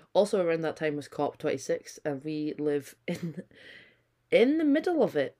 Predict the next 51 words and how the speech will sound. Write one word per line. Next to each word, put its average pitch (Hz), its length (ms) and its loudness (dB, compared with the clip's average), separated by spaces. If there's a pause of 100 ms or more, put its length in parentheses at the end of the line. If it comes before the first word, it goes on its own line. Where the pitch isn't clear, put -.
(280)
uh, 190 400 -2
right 247 240 0
in 233 180 0
the 226 60 0
middle 220 320 0
of 160 100 -4
it. 156 160 -4 (300)
I 226 160 0
walked - 260 -4
home 202 160 -2
from 180 240 -6
work 196 260 -6
one 143 220 -2
day, 139 260 -4 (120)
this 151 180 -10
is 139 80 -8
before 135 420 -6
I 131 200 -8 (680)
ran 135 260 -6
away 131 260 -6
for - 200 -12
covid 143 380 -8 (320)
reasons. 151 380 -8 (440)
I 160 760 -2 (680)
walked 190 380 -4
home 190 160 -2
from 165 220 -6
work 160 220 -8
one 143 140 -6
day 127 240 -2
and 143 100 -8
Laura 143 180 -4
phoned 143 240 -6
me, 135 80 -8
she's - 220 -14
like, 143 120 -6
"Here, 151 320 -4 (160)
I 160 140 -2
don't 359 120 -2
think 277 180 -6
you're 208 100 0
gonna, 165 400 -2 (720)
I 220 60 0
don't 320 80 -2
think 233 140 -2
you're 180 140 0
gonna 170 140 -8
be 160 80 -2
able 151 160 0
to 156 100 -10
get 151 280 0